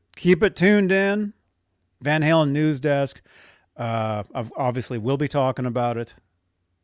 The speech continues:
My friend is, is, is the one who has the guitar. He, he, he, watch the video. Actually, at the end of the video, uh, here, I'll have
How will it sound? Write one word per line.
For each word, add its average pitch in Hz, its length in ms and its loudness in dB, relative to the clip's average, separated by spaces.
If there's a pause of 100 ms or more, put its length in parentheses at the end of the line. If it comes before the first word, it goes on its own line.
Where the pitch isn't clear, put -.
My 131 160 -2
friend 143 380 -2
is, 107 160 -6
is, 110 320 -10
is 113 200 -8
the 110 80 -6
one 113 140 -4
who 98 80 -6
has 131 360 0
the 107 80 -12
guitar. 92 520 -14
He, 131 140 -10
he, 147 340 -12
he, 131 60 -12 (160)
watch 147 380 -2
the 151 80 -8
video. 135 360 -4 (380)
Actually, 165 280 2
at - 60 -4
the 170 120 0
end 208 120 4
of 190 60 0
the 160 80 -2
video, 170 340 4 (140)
uh, 120 260 -2
here, 131 460 2
I'll 127 200 0
have 120 460 -2